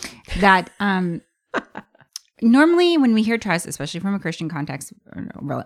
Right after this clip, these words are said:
only from a Christian context, we think, "Trust God, like, trust God and all these things." And that's where our mind goes. But then I was thinking about our believing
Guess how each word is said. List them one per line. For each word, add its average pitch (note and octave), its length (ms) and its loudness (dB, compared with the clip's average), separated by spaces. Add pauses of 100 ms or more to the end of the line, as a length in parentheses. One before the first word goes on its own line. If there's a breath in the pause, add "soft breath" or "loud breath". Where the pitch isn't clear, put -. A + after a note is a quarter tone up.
only D#3+ 220 0
from C#3 140 -6
a C#3 40 -4
Christian C#3+ 260 -10
context, C#3 320 -10
we D3 100 -6
think, B2+ 300 -10 (300)
"Trust E3 240 -10
God, B3 320 -8 (320)
like, - 260 -16 (120)
trust - 240 -10
God F#3+ 320 -6
and B2 180 -12 (500 soft breath)
all C3+ 100 -12
these D#3 160 -10
things." E3 340 -4
And B2+ 160 -10 (1120 loud breath)
that's C#3 200 -14
where C3+ 100 -8
our C3+ 60 -4
mind D#3 300 -4
goes. D#3 300 -6
But - 100 -20
then G#3+ 120 -2
I G#3+ 60 2
was G3+ 120 -2
thinking A#3 320 -2
about E3+ 760 -4 (600)
our D#3+ 280 -2
believing E3+ 920 -4